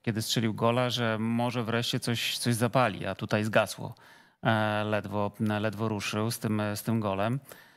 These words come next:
Tak swoją drogą, no to, to z tym golem też nie byłem pewien, czy zostanie on uznany, bo już było sporo takich, e, sytuacji, że stoi zawodnik n-, gdzieś tam wysunięty bardziej z twojej drużyny, niby zasłania bramkarzowi, to też na dwoje babka wróża. Już w tych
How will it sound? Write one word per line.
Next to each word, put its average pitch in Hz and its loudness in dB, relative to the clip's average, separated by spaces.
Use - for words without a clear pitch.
Tak 127 2
swoją 156 4
drogą, 147 0
no 143 2
to, 139 0
to 143 -2
z - -6
tym 143 4
golem 139 2
też - -2
nie 123 2
byłem 98 -4
pewien, 92 -2
czy 90 -8
zostanie 92 -4
on 98 -4
uznany, 98 -2
bo 95 -4
już 101 -2
było 113 0
sporo - 0
takich, 110 -4
e, 113 2
sytuacji, 120 0
że 117 0
stoi 123 2
zawodnik 117 -2
n-, 113 0
gdzieś 117 -2
tam 113 0
wysunięty 120 0
bardziej 117 2
z - -6
twojej 113 0
drużyny, 117 0
niby 123 4
zasłania 120 2
bramkarzowi, 120 0
to 127 -2
też 120 -2
na 123 4
dwoje 123 0
babka 117 0
wróża. 104 -2
Już 104 -2
w - -12
tych 120 -2